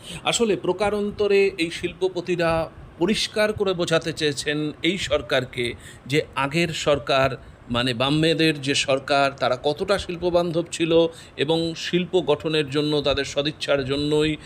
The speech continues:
এইভাবে শালবনি থেকে শুরু করে সিঙ্গুর এবং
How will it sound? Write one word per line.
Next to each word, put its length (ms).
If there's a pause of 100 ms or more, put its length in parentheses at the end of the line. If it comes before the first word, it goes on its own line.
(240)
এইভাবে 360
শালবনি 560
থেকে 220
শুরু 260
করে 240
সিঙ্গুর 500 (400)
এবং 260